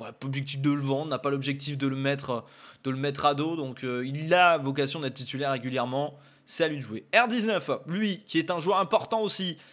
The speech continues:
qui a un physique hors norme à dix-neuf ans, finition techniquement parfait, euh, il faut qu'il progresse. Il faut qu'il progresse, il faut qu'il passe au-dessus, il faut tout simplement que, qu'il arrive à, va être très bon. Luka Reichel est devant pour l'instant derrière Archie, mais Borum,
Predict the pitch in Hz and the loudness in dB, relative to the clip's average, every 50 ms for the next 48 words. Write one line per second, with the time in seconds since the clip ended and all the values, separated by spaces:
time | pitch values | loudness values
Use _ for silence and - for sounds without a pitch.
0 | - - _ - - 147 151 160 139 143 175 170 165 190 202 196 - - _ _ | -20 -20 _ 0 2 2 2 2 -2 -4 -6 -4 -4 -4 -6 -6 -10 -16 _ _
1 | _ _ - 269 302 294 269 220 196 180 180 214 247 247 233 214 202 202 190 165 | _ _ 4 6 6 6 6 4 0 -4 -2 0 2 2 2 2 2 2 0 0
2 | 196 202 180 190 196 190 190 196 202 214 214 - - - - - - - - 233 | -2 -2 -2 0 0 2 2 2 2 0 -2 -6 -14 -20 -20 -20 -14 -8 -2 -2
3 | 240 240 240 214 - - 226 233 240 233 - 240 220 226 - 202 - 185 190 208 | 0 0 0 0 0 0 -2 -2 -4 -2 -2 -2 -2 -2 -6 -10 -8 -6 -6 -4
4 | 175 - 208 175 - - 202 202 208 214 220 214 - - - - - 139 147 143 | 0 0 0 0 0 -4 -2 0 0 -2 -4 -6 -14 -20 -12 -4 -2 0 2 2
5 | 143 139 139 139 143 156 135 214 - - 147 - - 123 110 - - - - - | 2 2 0 0 -2 -6 -8 -8 -8 -8 -10 -10 -8 -8 -8 -8 -10 -12 -10 -10
6 | 151 139 208 247 208 - 240 190 - 208 202 190 190 202 208 226 233 220 - 147 | -10 -6 -4 -4 -4 -4 -4 -2 0 2 4 6 6 6 6 4 4 0 -4 -6
7 | 139 160 147 - 160 - 175 170 - 175 156 139 - 180 185 190 202 202 202 - | -6 -6 -6 -6 -6 -4 -2 -2 -2 -4 -8 -8 -6 -4 -2 0 0 -2 -2 -6
8 | - - - _ _ - - 127 127 - 120 - 123 113 - 123 123 135 156 151 | -16 -20 -20 _ _ -16 -14 -14 -14 -12 -12 -10 -10 -10 -8 -8 -8 -8 -10 -10
9 | 139 - 123 117 113 113 110 113 113 110 110 - 120 123 131 143 151 143 131 123 | -8 -8 -8 -6 -6 -6 -4 -4 -4 -6 -6 -6 -4 -2 -2 -2 -2 -2 -2 -2
10 | 117 110 - _ _ _ _ _ - - 113 117 - - - 147 143 139 156 170 | -2 -4 -8 _ _ _ _ _ -10 -10 -10 -8 -6 -4 0 0 0 0 0 -4
11 | 165 151 139 156 147 139 147 147 131 - 175 160 151 147 151 156 147 165 180 190 | -4 -4 0 2 2 2 2 0 0 -2 0 0 -2 -2 -2 -2 0 0 -2 0
12 | 165 170 151 147 139 180 170 160 151 147 147 147 147 147 - - - 185 185 170 | 0 -2 -2 -2 -2 -2 -2 0 0 2 4 4 2 2 2 -2 -4 -4 -4 -2
13 | 156 190 180 175 185 196 202 | 0 0 2 4 2 2 0